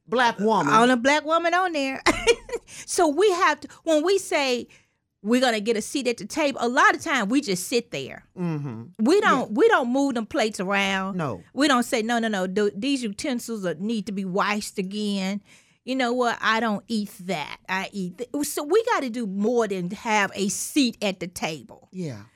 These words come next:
Speaker 2: We got to be willing to be at the table and willing to say, "You know what? What you're serving up is really not healthy for us."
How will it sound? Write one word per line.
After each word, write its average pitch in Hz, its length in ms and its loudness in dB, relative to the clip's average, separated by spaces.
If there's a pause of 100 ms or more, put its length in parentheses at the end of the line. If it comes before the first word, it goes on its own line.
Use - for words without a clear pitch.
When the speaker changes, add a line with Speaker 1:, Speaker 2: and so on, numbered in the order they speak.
(120)
Speaker 2:
We 294 260 4
got 269 260 2
to 220 80 -2
be 202 200 -2
willing 214 600 2 (160)
to 190 220 -4 (320)
be 359 320 4
at 311 200 -2
the 269 80 -2
table 254 720 -2 (340)
and 233 220 2
willing 285 300 2
to 269 100 -6
say, 247 180 -4
"You 262 180 -4
know 285 180 -2
what? 277 360 -2 (680)
What 254 380 2
you're 240 220 0
serving 247 640 -4 (120)
up 269 360 2 (760)
is 214 240 -2
really 277 440 -2
not 208 440 0
healthy 233 600 -2
for - 300 -4 (100)
us." - 440 -8